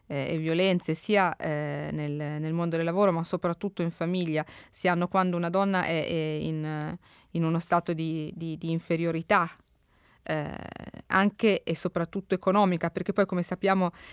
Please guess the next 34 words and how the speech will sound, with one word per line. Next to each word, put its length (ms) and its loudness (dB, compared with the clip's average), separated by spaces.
all'inferiorità 640 2
economica, 880 2
eh, 680 -4
sottende 460 0
sempre 400 2
anche 240 0
un 60 0
altro 200 -2
tipo 220 -4
di 60 -2
inferiorità, 540 -2
che 100 -2
è 40 -4
quella 200 -4
psicologica. 880 -2
Eh, 440 -4
chi, 260 -6
chi 200 -4
non 180 0
è 40 4
autonomo, 920 2
la 140 -4
donna 320 2
che 120 -4
non 160 -2
è 40 0
autonoma 560 0
economicamente, 1040 -2
eh, 1080 -6
per 160 2
forza 400 4
di 100 0
cose 400 4
poi, 480 -2